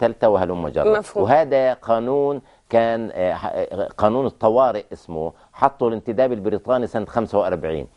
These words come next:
Speaker 1: وأكثر ناس عارضوه كانوا الصهاينة. الآن بيستخدموه مع قوانين أخرى جائرة. آه، هذا الرجل اعتقل من بيته دون أن يفعل شيء، فأعلن الإضراب عن الطعام.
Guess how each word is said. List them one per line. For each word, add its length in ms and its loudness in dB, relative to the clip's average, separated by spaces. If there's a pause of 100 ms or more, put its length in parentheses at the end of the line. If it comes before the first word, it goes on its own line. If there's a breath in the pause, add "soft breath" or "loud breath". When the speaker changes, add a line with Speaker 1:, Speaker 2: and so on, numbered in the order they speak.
(160)
Speaker 1:
وأكثر 500 2
ناس 320 -2
عارضوه 600 -2 (200 soft breath)
كانوا 200 0
الصهاينة. 580 0 (240)
الآن 320 2
بيستخدموه 720 -2 (180 soft breath)
مع 400 0
قوانين 460 2
أخرى 540 2
جائرة. 480 2 (760 soft breath)
آه، 380 2
هذا 280 4
الرجل 480 2
اعتقل 420 -2
من 180 -2
بيته 280 2
دون 220 0
أن 140 -2
يفعل 320 0
شيء، 320 -2 (480)
فأعلن 840 2
الإضراب 600 2
عن 200 -4
الطعام. 560 -2